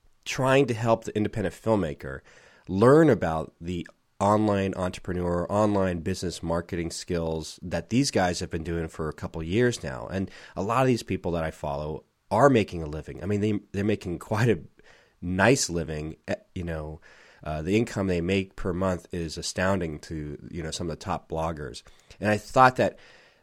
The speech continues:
that principle could be t-, taught to independent filmmakers if we just sort of combine the two. So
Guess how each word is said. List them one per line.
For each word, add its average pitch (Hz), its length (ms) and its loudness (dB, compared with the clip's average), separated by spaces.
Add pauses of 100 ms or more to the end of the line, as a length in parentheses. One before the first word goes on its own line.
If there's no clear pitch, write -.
(560)
that 123 320 2
principle 90 580 -2
could 95 240 -6
be 95 260 -2
t-, - 140 -12 (340)
taught - 420 -4
to 90 260 -2
independent 98 400 -2
filmmakers 85 800 0 (560)
if 104 180 -6
we 104 80 -2
just 104 200 -2
sort 101 200 0
of 85 80 -4
combine 95 420 -2
the 85 80 -2
two. - 420 -10
So 101 460 6